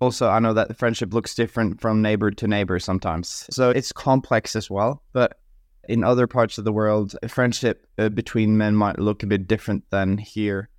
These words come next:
in the West. Like I told you, when I was in Kenya, I, I, I actually expected that the boys there would be super honest and open about their lives with each other. Because, you know, when I met them, like, they're so much more physically closer than what we are in the West,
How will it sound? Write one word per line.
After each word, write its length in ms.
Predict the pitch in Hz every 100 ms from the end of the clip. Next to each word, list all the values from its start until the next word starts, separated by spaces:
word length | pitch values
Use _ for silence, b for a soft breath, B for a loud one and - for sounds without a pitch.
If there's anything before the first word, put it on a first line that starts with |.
| _
in 60 | 101
the 80 | 104
West. 240 | 107 -
Like 200 | 117 120
I 80 | 117
told 340 | - 135 127
you, 100 | 120
when 120 | 113 113
I 80 |
was 280 | 113 113 - _ _ _
in 120 | 117 113
Kenya, 320 | 143 156 135
I, 460 | 113 76 110 113 -
I, 240 | 104 110 -
I 140 | 123 151
actually 380 | 202 - 151
expected 760 | 127 - - 110 - 160 165 165 _ -
that 260 | 123 - -
the 120 | 117
boys 280 | 110 113 -
there 140 | 110
would 180 | 110 104
be 140 | 107 104
super 480 | - 123 104 104
honest 360 | 98 101 101 -
and 120 | 92
open 260 | 95 90 95
about 300 | 98 90 -
their 160 | 95
lives 340 | 92 92 117 -
with 140 | 113
each 160 | 113 123
other. 220 | 120 175 _ _ _ _ -
Because, 260 | 127 127
you 120 | 123 131
know, 160 | 123
when 120 | 120
I 60 | 113
met 220 | 120 127
them, 120 | 117
like, 240 | 113 107 98
they're 140 | 123
so 240 | - - 120
much 180 | 113
more 140 | 113 107
physically 420 | - 113 117 110
closer 460 | - 110 107 127 123
than 420 | 110 107 104 98
what 180 | 107 104
we 200 | 104 98
are 280 | 101 101
in 140 | 95 98
the 80 | 98
West, 440 | 107 - -